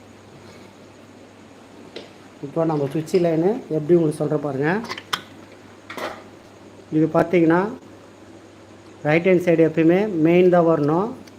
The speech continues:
அதுக்கேற்ற மாதிரி, ம், மெயின்லேருந்து இங்கே மேலே கொடுத்துக்குங்க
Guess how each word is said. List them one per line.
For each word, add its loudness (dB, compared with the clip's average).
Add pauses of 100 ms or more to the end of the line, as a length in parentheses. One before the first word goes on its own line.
(160)
அதுக்கேற்ற -2
மாதிரி, 2 (720)
ம், -4 (960)
மெயின்லேருந்து 4 (140)
இங்கே 2 (120)
மேலே 0
கொடுத்துக்குங்க -2